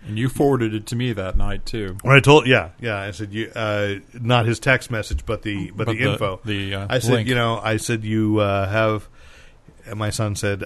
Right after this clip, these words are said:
Speaker 2: uh, you know, You have me this weekend. McDonald's is doing this promotion. I would very much like to to taste this sauce.
Speaker 1: <laughs>
Speaker 2: And, uh, I said, "You know, that sounds fun. I mean, you know, I'd like to find
Speaker 1: You're old
Speaker 2: some,
Speaker 1: enough to taste the
Speaker 2: uh, to
Speaker 1: sauce.
Speaker 2: taste the sauce. I, it's kind of fun, and, and, I mean, it's just a silly thing."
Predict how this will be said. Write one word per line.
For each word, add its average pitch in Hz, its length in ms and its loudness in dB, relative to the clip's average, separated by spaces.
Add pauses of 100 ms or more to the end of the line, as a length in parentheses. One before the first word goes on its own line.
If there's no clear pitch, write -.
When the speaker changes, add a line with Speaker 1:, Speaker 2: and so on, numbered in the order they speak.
Speaker 2:
uh, 95 420 -2
you 104 80 -4
know, 98 80 -4
You 92 120 -6
have 131 200 2
me 131 80 0
this 120 160 -2
weekend. 113 580 -2 (160)
McDonald's 107 540 -2
is 98 100 -4
doing 117 600 -2
this 110 400 -2
promotion. 110 580 -2
I 101 120 -6
would 98 240 -6
very 123 280 2
much 110 300 -4
like 92 300 -4
to 92 420 -6 (640)
to 117 140 -2
taste - 500 2 (160)
this 110 200 0
sauce. 190 480 2
Speaker 1:
<laughs> - 560 -6
Speaker 2:
And, 135 420 4
uh, 131 280 6
I 123 120 0
said, 135 180 -8
"You 226 80 -2
know, 311 220 2
that 233 180 2
sounds 294 220 0
fun. 262 280 4
I 117 40 0
mean, 123 240 2
you 143 80 -2
know, 117 140 0
I'd 147 60 0
like 139 120 -2
to 127 60 -8
find 123 120 4
Speaker 1:
You're 220 100 8
old 131 140 8
Speaker 2:
some, 107 80 2
Speaker 1:
enough 104 120 -4
to - 100 -6
taste 95 280 -2
the - 60 -4
Speaker 2:
uh, - 20 -4
to - 60 -6
Speaker 1:
sauce. 87 180 0
Speaker 2:
taste 113 180 4
the 104 60 -6
sauce. 117 220 2
I, 139 100 2
it's 123 280 0
kind 117 200 0
of 110 120 0
fun, 110 280 0
and, 110 200 -2
and, 110 500 -4
I 208 80 -2
mean, 262 160 -2
it's 269 80 -4
just 294 160 -4
a 294 60 -4
silly 269 320 0
thing." 170 360 0